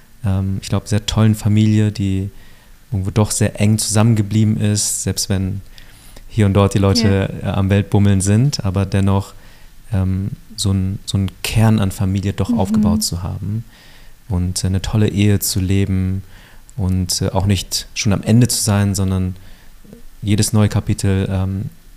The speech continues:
Speaker 1: neu angreifen zu dürfen.
Speaker 2: Mhm.
Speaker 1: Hättest du dir das erträumt? Und was würdest du sagen, ähm, der damaligen jungen Petra, wenn du wüsstest, dass das alles kommt?
Speaker 2: Mhm. Das ist richtig cool. Ähm,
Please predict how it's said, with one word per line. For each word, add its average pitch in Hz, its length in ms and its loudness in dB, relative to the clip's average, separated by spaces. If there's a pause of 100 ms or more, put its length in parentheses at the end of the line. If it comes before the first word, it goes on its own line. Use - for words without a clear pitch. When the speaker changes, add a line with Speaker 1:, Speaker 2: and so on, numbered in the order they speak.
(400)
Speaker 1:
neu 98 300 2
angreifen 95 560 0
zu - 140 -4
dürfen. 95 680 -4 (100)
Speaker 2:
Mhm. 214 260 -4
Speaker 1:
Hättest - 280 -4
du - 20 -2
dir 107 80 0
das 98 140 -2
erträumt? 117 760 -2 (480)
Und 98 400 -2
was 101 200 -2
würdest 104 260 -2
du - 120 -4
sagen, 98 500 0 (680)
ähm, 95 520 -2 (500)
der 95 400 0
damaligen 95 480 0
jungen 95 200 0
Petra, 98 360 0
wenn 92 100 0
du 90 140 -2
wüsstest, - 360 -2
dass 90 120 -4
das - 160 -8
alles 85 240 -6
kommt? - 400 -10
Speaker 2:
Mhm. 196 600 -2 (280)
Das 220 160 -12
ist - 80 -20
richtig - 180 -14 (220)
cool. 190 160 -8 (800)
Ähm, 240 480 -4